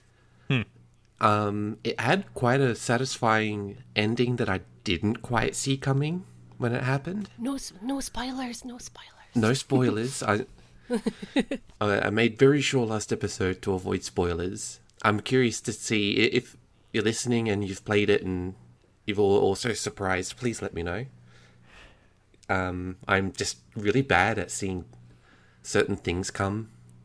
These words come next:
Speaker 2: in stories. When it happened, it was just like a, "Hang on, that can't be right."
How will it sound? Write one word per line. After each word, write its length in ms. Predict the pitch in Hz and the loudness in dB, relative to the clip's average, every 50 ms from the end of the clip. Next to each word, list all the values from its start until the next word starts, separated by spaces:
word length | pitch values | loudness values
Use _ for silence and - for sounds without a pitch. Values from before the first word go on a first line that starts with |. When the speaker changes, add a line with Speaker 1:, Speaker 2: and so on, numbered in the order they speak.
| _ _ _ - | _ _ _ 0
Speaker 2:
in 200 | 101 98 98 101 | 0 0 0 -2
stories. 640 | - - - 117 104 113 127 135 139 - - - - _ _ _ _ _ _ _ - | -4 -2 0 2 2 2 0 -2 -4 -6 -10 -16 -20 _ _ _ _ _ _ _ -2
When 140 | 107 104 95 | 2 2 2
it 100 | - - | 2 0
happened, 420 | 92 95 92 - 117 107 107 101 | -2 -4 0 0 0 0 0 -2
it 200 | - - - - | -4 -6 -6 -8
was 180 | - - - - | -8 -8 -8 -8
just 300 | - 92 - - - - | -8 -8 -8 -8 -8 -10
like 160 | 90 - - | -10 -8 -6
a, 160 | 87 87 90 - - _ _ _ | -6 -8 -8 -10 -14 _ _ _
"Hang 260 | - 139 147 110 76 | -4 -2 -2 -2 -2
on, 240 | 73 78 82 98 117 - - - - | -4 -6 -8 -8 -10 -14 -18 -14 -10
that 160 | - 123 131 | -8 -8 -6
can't 180 | - - 87 - | -6 -6 -6 -4
be 140 | - 98 87 | -4 -4 -4
right." 320 | 80 82 90 139 143 135 | -4 -4 -4 -4 -6 -6